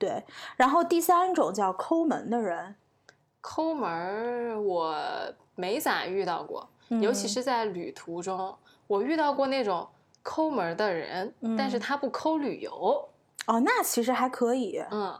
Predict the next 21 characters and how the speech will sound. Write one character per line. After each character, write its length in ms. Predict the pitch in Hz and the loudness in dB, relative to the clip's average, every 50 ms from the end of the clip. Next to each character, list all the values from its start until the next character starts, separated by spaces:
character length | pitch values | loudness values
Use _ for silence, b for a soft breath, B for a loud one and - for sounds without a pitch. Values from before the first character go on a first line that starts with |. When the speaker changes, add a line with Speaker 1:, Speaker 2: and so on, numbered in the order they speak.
| - - - | -16 -12 -2
Speaker 1:
对 160 | - 226 202 | 0 0 0
吧？ 60 | 196 | 2
Speaker 2:
就 40 | 302 | 0
是 60 | 294 | -2
平 320 | - - - 208 190 226 320 | -2 -2 -2 -2 -2 -2 -2
时 260 | - - 214 196 202 202 214 | -2 0 2 2 2 0 -2
他 180 | - - 240 226 | -4 -2 -2 0
会 340 | 226 247 214 190 175 - - | 0 0 0 0 -2 -4 -6
比 80 | - 185 | -6 -4
较 200 | 180 202 180 160 | -2 0 -2 0
抠， 340 | 151 - - - 185 180 180 | -2 -6 -4 -2 -2 -2 0
但 200 | 180 214 220 226 | 0 0 -2 0
是 320 | 220 - - 220 208 196 196 B B B B | -2 -2 0 0 0 0 -2 B B B B
出 160 | _ - 277 277 | _ -4 -4 -2
去 120 | 277 302 | 0 2
玩 260 | 262 202 160 160 208 | 2 2 2 0 -2
他 100 | 269 311 | -2 0
就 140 | 247 220 202 | 0 0 0
很 160 | 208 165 - | 0 -2 -4
大 240 | - 175 165 151 - | -4 -4 -4 -4 -8
方。 220 | - - 156 - | -12 -14 -14 -14